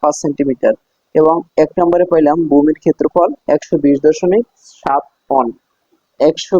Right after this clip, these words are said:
বিশ দশমিক একাত্তর। এটা, এটার সাথে যদি আমরা পাঁচ গুণ করি তাহলে আসবে ছয়শো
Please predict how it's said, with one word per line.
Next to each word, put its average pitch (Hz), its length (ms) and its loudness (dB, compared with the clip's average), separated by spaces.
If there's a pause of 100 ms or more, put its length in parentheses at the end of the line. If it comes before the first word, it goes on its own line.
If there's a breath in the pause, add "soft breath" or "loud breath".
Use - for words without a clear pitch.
বিশ 160 220 4
দশমিক 175 400 2 (1120)
একাত্তর। 160 480 0 (140)
এটা, 170 140 2 (160)
এটার 170 200 -2
সাথে 175 180 0
যদি 180 140 4
আমরা 180 120 0 (120)
পাঁচ 160 160 0 (140)
গুণ 156 120 0 (100)
করি 151 180 4 (460)
তাহলে 165 140 4
আসবে 170 180 2 (140)
ছয়শো 165 480 0